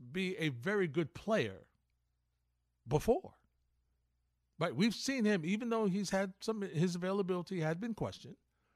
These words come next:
all right, but we've seen him be productive before at a high level. We had not seen Daniel Jones be productive at a high level consistently because of availability, because of injuries, he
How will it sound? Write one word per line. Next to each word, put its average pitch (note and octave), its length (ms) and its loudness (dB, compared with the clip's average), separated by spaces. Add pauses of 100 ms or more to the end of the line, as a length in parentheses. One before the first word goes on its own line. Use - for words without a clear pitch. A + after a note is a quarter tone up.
(280)
all E3+ 80 -2
right, F#3+ 140 -2
but F#3+ 160 2
we've B3+ 180 2
seen - 360 -2
him G#3 280 4
be G3+ 220 -2
productive E3 840 -2
before C#3 520 -4 (100)
at D3+ 140 -6
a D3+ 80 -4
high D#3 300 -4
level. C3 380 -4 (640)
We A3+ 180 4
had A3 180 0
not G#3 200 2
seen G#3+ 540 -2 (280)
Daniel F3 300 0
Jones D#3 340 -2
be D3+ 280 0 (440)
productive F3 760 -2
at D3 180 -6
a C#3 100 -6
high E3+ 300 -2
level D3 560 -2
consistently B2 960 -6 (540)
because E3+ 340 2
of E3 80 0
availability, D#3+ 640 0
because D#3+ 300 -2
of D3 80 -6
injuries, F3+ 320 -6
he A#3+ 100 -4